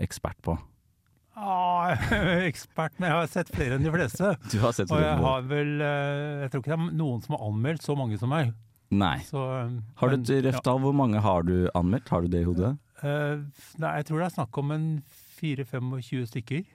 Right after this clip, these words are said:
Speaker 2: Det er alle siden, eh, femogsytti, med unntak av sjuogsytti-revyen.
Speaker 1: Ja,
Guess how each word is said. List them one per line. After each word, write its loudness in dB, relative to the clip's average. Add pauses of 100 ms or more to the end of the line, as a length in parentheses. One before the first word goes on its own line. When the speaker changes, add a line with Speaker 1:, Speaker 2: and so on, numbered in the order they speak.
(520)
Speaker 2:
Det -2
er -2
alle 0
siden, -2
eh, -2
femogsytti, -2
med 0
unntak -6
av -4
sjuogsytti-revyen. -4 (220)
Speaker 1:
Ja, 2